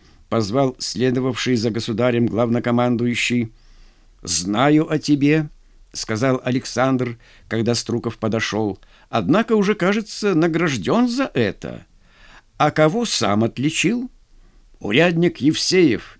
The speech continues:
и казак Тихонов, достойный Георгия, ваше величество. Представь мне их сегодня же.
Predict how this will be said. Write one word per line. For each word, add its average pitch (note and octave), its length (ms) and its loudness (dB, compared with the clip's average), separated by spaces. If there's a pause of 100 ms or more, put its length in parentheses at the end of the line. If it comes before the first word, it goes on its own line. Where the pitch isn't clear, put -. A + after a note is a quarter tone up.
и A#2 120 -2
казак C3 400 0 (120)
Тихонов, C#3 640 0 (340)
достойный C#3+ 560 2
Георгия, B2+ 560 2
ваше G#2+ 300 0
величество. D2+ 720 -4 (800)
Представь D#3 640 2
мне D3 240 4
их G#2+ 100 -4
сегодня D#2+ 560 -4
же. A1+ 300 -10